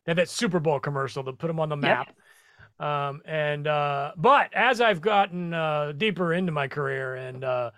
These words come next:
Speaker 1: uh, I, I do prefer Vrbo now. Uh, not to start that argument. We're not here to start the Airbnb versus Vrbo thing. Uh,
Speaker 2: <laughs>
Speaker 1: but I, and I,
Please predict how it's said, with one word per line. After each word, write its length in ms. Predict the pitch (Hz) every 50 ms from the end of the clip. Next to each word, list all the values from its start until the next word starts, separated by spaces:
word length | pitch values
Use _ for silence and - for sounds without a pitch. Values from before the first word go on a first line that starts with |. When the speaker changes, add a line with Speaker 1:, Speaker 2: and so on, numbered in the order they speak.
| _ - - - - _ _ -
Speaker 1:
uh, 460 | 147 131 127 127 123 131 - - - - _ _ _ _ _ - - _ _
I, 320 | 160 160 - - - - - -
I 100 | - 175
do 180 | 170 165 202 196
prefer 340 | - 190 180 - 196 196
Vrbo 340 | 175 185 190 196 190 190 185 175
now. 440 | 185 190 175 165 180 214 233 202 _ _ _ _ _ _ _ _ - -
Uh, 120 | 170 170 175
not 160 | 185 240 254
to 80 | 277 208
start 220 | - 294 302 294
that 140 | 302 302 302
argument. 400 | 311 285 247 214 220 220 240 247
We're 80 | 254
not 120 | 269 277 262
here 140 | 262 269 262
to 80 | 220
start 240 | 180 - 240 233 208
the 100 | 214 214
Airbnb 460 | 220 214 190 202 196 185 185 190 185 165
versus 320 | 190 185 156 147 165 147
Vrbo 340 | 147 180 180 160 165 151 139
thing. 440 | - 139 170 151 127 123 127 135 139 _ _ - 294 311 -
Uh, 440 | 277 269 - 147 147 143 139 135 139 - - _ _ _
Speaker 2:
<laughs> 200 | _ _ _ -
Speaker 1:
but 100 | 180 220
I, 60 | -
and 160 | - 233 226
I, 160 | 226 226 226